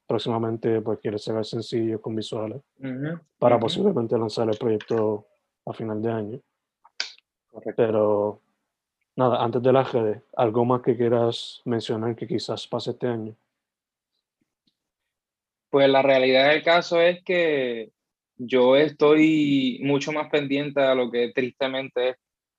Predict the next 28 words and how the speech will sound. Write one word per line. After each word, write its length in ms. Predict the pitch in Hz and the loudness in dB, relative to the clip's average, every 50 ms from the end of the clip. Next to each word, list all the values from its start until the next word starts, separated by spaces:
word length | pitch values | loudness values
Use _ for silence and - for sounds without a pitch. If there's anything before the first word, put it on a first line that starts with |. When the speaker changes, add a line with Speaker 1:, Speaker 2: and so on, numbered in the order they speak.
| _ _ _ - - | _ _ _ -10 -2
Speaker 2:
el 180 | 117 127 123 | 0 2 2
algoritmo 640 | 120 120 120 113 117 110 - 123 127 131 131 127 131 | 2 2 0 -2 -4 -4 -2 -2 0 0 2 2 2
de 80 | 131 | 0
Instagram, 560 | 135 131 131 - 120 117 113 110 110 110 110 107 _ | 0 -4 -4 -2 -2 -2 -2 -4 -6 -10 -14 -18 _
que 280 | - 104 104 101 101 104 110 | -12 -10 -10 -10 -10 -10 -10
ha 520 | 110 107 107 107 107 107 107 104 104 107 - _ _ _ _ _ | -10 -8 -8 -6 -4 -4 -6 -6 -8 -12 -16 _ _ _ _ _
incomodado 640 | - 127 120 110 - 110 110 113 110 113 113 117 120 | -6 -6 -2 -2 -2 0 0 2 2 4 4 4 4
a 60 | 120 | 4
muchos 280 | 123 123 117 - 131 120 | 2 0 -2 -4 -2 -2
artistas 640 | 120 107 104 - 120 113 - _ - 110 107 - _ _ _ _ _ _ | -2 -4 -4 -6 -8 -8 -6 _ -6 -6 -6 -6 _ _ _ _ _ _
y 220 | - 113 113 113 107 | -6 -4 -2 -2 -2
nos 160 | 110 107 107 | -4 -2 0
ha 100 | 110 110 | 0 2
levantado 680 | 107 113 120 123 123 120 113 120 120 117 120 117 113 110 | 2 4 4 4 2 2 2 2 4 4 6 4 4 2
a, 100 | 107 104 | 2 0
pues, 160 | - 123 131 | 0 -2 -2
hay 140 | 127 120 110 | -2 -4 -4
que 100 | - 120 | -4 -4
moverse 380 | 120 120 117 120 117 110 - 131 | -4 -2 -2 -2 -4 -4 -4 -6
un 80 | 117 | -4
poco 200 | - 123 117 117 | -4 -4 -4 -4
más 200 | 113 117 113 117 | -4 -4 -4 -4
entonces 480 | 117 113 - 120 117 110 - - - _ _ _ _ | -6 -4 -6 -6 -6 -6 -10 -16 -20 _ _ _ _
para 260 | - 107 104 101 101 | -8 -6 -6 -6 -8
tener 260 | - - 107 104 104 | -10 -10 -12 -10 -8
más, 380 | 104 107 113 117 117 110 110 - _ _ _ _ - - _ _ _ | -6 -4 -4 -2 -2 -4 -6 -10 _ _ _ _ -20 -20 _ _ _
más 200 | 117 113 113 110 | -4 -2 0 2
reach. 380 | 117 123 127 123 - - - | 4 4 4 2 0 -6 -14